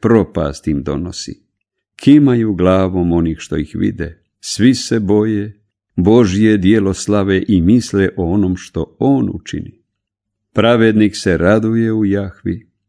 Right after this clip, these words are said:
njemu se utječe i kliču svim srcem čestiti.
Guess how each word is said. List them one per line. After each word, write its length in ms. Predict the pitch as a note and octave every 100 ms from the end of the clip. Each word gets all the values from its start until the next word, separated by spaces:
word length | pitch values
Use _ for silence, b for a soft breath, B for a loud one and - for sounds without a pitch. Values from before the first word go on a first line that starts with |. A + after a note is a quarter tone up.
| _
njemu 420 | F2+ F#2 G2+ G#2
se 240 | G2+ - G#2 -
utječe 680 | F#2+ F#2+ F#2+ E2+ - F2+ F2+ _ _ -
i 200 | D3+ -
kliču 480 | A2 G2 - F2+
svim 580 | D#2 - F2+ G#2 G#2 F#2
srcem 600 | F2+ - D#2+ - D2 F2
čestiti. 800 | - - D#2 - - - - -